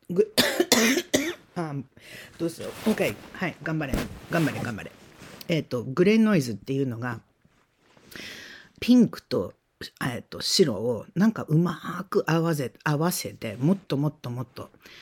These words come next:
なんていうのかな、綺麗に流してくれる、流してくれるっていうか、綺麗に聞こえるように、あの、設定されたものらしいです。ということで、私はこの、あの、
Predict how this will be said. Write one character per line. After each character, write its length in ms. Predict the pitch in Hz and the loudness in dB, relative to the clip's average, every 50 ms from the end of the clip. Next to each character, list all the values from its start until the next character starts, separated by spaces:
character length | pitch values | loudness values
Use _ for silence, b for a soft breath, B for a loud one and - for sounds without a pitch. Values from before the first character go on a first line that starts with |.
| B B B B B B _ - - | B B B B B B _ -14 -12
な 120 | 135 - | -12 -12
ん 20 | |
て 100 | - - | -12 -14
い 40 | - | -16
う 20 | 95 | -16
の 60 | - | -16
か 100 | - - | -18 -18
な、 100 | - - - - | -18 -20 -16 -12
綺 160 | - - 156 | -6 -2 0
麗 340 | 151 139 120 113 113 - - | 0 0 -2 -4 -8 -10 -8
に 280 | - 139 156 165 160 165 - - - _ _ _ _ _ _ _ _ _ _ _ _ - - - - | -4 -2 -2 -2 -2 -4 -12 -20 -20 _ _ _ _ _ _ _ _ _ _ _ _ -20 -18 -6 -2
流 60 | 180 156 139 113 120 | -2 -2 -2 -2 -4
し 100 | - - | -6 -6
て 80 | - | -8
く 100 | - - | -8 -14
れ 120 | - 62 - | -14 -10 -6
る、 40 | 120 | -4
流 280 | 151 127 123 120 131 | -4 -4 -4 -6 -6
し 60 | 131 | -8
て 80 | - 101 | -8 -8
く 80 | 101 - | -10 -10
れ 100 | 82 98 | -10 -12
る 40 | |
っ 20 | - | -12
て 80 | - | -14
い 40 | - | -14
う 20 | - | -16
か、 120 | - - | -14 -10
綺 180 | - - 214 175 | -2 0 2 2
麗 220 | 185 180 151 135 | 2 2 0 0
に 260 | 139 151 170 156 120 - - - | 0 0 -2 -2 -4 -6 -10 -16
聞 140 | - - - | -14 -12 -6
こ 180 | - 196 190 185 | 0 0 2 4
え 100 | 180 180 | 4 4
る 100 | 180 180 | 4 4
よ 160 | 175 165 156 | 4 4 2
う 60 | 135 | 2
に、 240 | 131 139 175 165 139 B B B B B B B B | 2 2 2 0 0 B B B B B B B B
あ 160 | 139 120 117 | -10 -10 -10
の、 160 | 113 110 - - | -12 -14 -14 -8
設 220 | - - 165 165 | -2 -2 -2 -2
定 140 | - 147 131 | -2 -6 -6
さ 140 | - - 113 | -6 -8 -12
れ 100 | 107 107 | -12 -12
た 100 | - 104 | -14 -14
も 60 | - | -16
の 60 | - - - _ _ _ - | -16 -20 -20 _ _ _ -4
ら 120 | 156 139 | -4 -4
し 180 | - - 143 123 | -2 -2 -4 -4
い 20 | |
で 100 | - - | -6 -8
す。 160 | - - - _ - B B B B B B B B - | -16 -18 -18 _ -20 B B B B B B B B 2
と 120 | - 254 254 | 4 6 6
い 80 | 240 233 | 8 6
う 100 | 233 220 | 6 4
こ 140 | 214 214 | 4 2
と 140 | 170 - 113 | 2 0 -2
で、 200 | 107 113 110 120 - - - | -4 -6 -8 -10 -12 -12 -6
私 460 | 135 147 147 - 165 160 160 - 165 | -4 -4 -2 -2 -2 -4 -2 -2 -2
は 240 | 156 156 143 - - - _ - | -2 -2 -2 -4 -8 -16 _ -16
こ 180 | - - 180 170 | -8 -4 0 0
の、 280 | 156 147 143 135 - _ _ _ _ _ _ _ _ _ _ _ _ _ _ _ - - _ - - - _ _ - | 2 2 0 -2 -4 _ _ _ _ _ _ _ _ _ _ _ _ _ _ _ -20 -20 _ -20 -20 -20 _ _ -4
あ 140 | 165 147 131 | -2 -2 -2
の、 180 | 117 117 - | -4 -8 -14